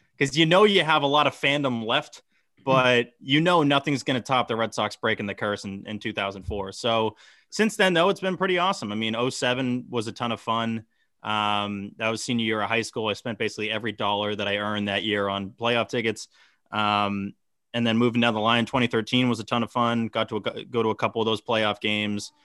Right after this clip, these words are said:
Speaker 2: Oh,
Speaker 1: Patriots
Speaker 2: man.
Speaker 1: just dominating that entire time. And then, uh, I mean, yeah, the Pats had two second separate dynasties. Like, that was ridiculous.
Speaker 2: Yeah,
Speaker 1: So
Speaker 2: it's, it's insane how long they went.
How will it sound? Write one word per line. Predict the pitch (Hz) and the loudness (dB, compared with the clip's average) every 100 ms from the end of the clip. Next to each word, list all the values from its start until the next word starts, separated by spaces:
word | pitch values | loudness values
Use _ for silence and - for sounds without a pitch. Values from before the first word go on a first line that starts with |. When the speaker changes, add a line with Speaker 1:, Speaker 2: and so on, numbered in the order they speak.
| - | -12
Speaker 2:
Oh, | 104 92 | -8 2
Speaker 1:
Patriots | 131 117 123 98 | 2 4 0 0
Speaker 2:
man. | |
Speaker 1:
just | 120 - | -6 0
dominating | 113 117 117 117 113 | 2 4 4 4 4
that | 107 107 | 2 0
entire | 113 107 117 110 107 104 | -2 -2 0 2 2 -2
time. | - 101 101 104 104 101 _ _ _ - | -4 -2 0 0 -2 -6 _ _ _ -4
And | 113 107 | 0 2
then, | 110 110 107 | 2 2 2
uh, | 104 104 101 101 117 | 2 2 2 0 0
I | |
mean, | 139 170 | 2 2
yeah, | 214 | 2
the | 135 | 2
Pats | - 156 156 | 0 -2 0
had | 147 | -2
two | - 170 | -2 -6
second | - 160 - | -4 -6 -6
separate | - 165 147 139 123 | -4 -2 -2 -4 -2
dynasties. | 120 147 156 - 110 92 | 0 2 0 -2 -4 -4
Like, | 98 | -6
that | 123 135 | -2 -2
was | 139 | -2
ridiculous. | 120 151 151 92 - - - | -2 -2 -2 -8 -10 -14 -4
Speaker 2:
Yeah, | 156 120 113 | 2 4 4
Speaker 1:
So | 110 107 | 4 0
Speaker 2:
it's, | |
it's | 135 139 | -2 -8
insane | 120 147 117 | -6 -4 -4
how | 101 104 | -4 -4
long | 110 107 | -4 -4
they | 98 | -6
went. | 98 92 | -8 -12